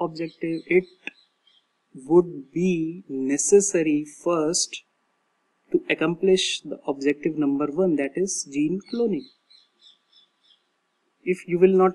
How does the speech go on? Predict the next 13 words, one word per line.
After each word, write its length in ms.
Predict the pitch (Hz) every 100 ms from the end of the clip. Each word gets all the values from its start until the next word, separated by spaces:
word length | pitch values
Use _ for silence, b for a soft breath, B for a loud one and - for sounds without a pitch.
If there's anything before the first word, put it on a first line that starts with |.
| -
have 320 | 175 175 190 190 156
multiple 640 | 139 135 - 165 196 190
copies 360 | 190 180 190 185
of 140 | 185 185
your 160 | 180
gene, 500 | 165 165 190 196 214 233 - - - _ - - _ _
neither 600 | 139 139 147 160 190 185 - _ _ _ _
you 180 | 151 165
will 160 | 170 165
be 140 | 165
able 300 | 156 165 170 170
to 300 | 185 180 175 - _ _ _ _ _ _ _ _ _ _ _ _ _ _ _ _ _ _ _ _ _ _ _ _ _ _ -
produce 840 | 156 151 156 170 175 170 - -